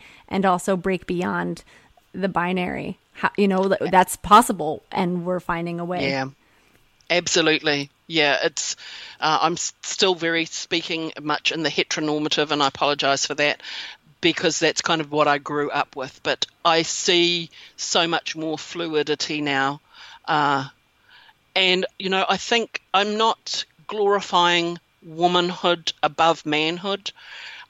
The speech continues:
Speaker 2: I absolutely adore men. And I think we need to be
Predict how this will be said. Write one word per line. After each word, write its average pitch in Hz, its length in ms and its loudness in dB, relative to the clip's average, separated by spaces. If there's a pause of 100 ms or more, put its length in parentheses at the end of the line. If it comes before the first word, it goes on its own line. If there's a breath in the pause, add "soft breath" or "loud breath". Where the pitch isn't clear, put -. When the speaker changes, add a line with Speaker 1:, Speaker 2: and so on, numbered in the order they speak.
Speaker 2:
I 175 220 4
absolutely 170 580 -2
adore 156 440 -2
men. 160 460 2 (580 soft breath)
And 175 160 4
I 165 120 4
think 175 500 -2
we 170 280 -4
need 165 340 0
to - 80 -4
be 160 320 0